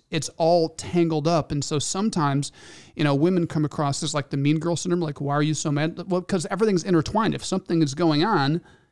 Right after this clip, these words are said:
it's hard just to untangle that 'cause it's in the mix of spaghetti, right? So the idea of not pushing it down and not letting it sit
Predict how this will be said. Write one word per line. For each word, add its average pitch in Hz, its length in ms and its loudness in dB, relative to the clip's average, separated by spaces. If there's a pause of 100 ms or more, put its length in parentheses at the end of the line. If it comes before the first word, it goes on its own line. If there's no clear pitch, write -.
(200)
it's 165 160 -6
hard 196 400 0
just 151 340 -2
to 143 400 2 (120)
untangle 170 720 2
that 139 240 -6
'cause 127 260 -6 (100)
it's - 200 -10 (100)
in 190 220 0
the 165 80 4
mix 160 400 -4
of 151 100 -8
spaghetti, 156 840 -6
right? 143 260 -4 (960)
So 170 380 2 (460)
the 170 160 2
idea 180 360 0
of 160 360 -4
not 160 440 -2
pushing 196 320 -6
it 196 100 -16
down 143 360 -4
and 151 200 -2
not 165 220 -4
letting 175 240 -2
it 147 140 -8
sit - 380 -8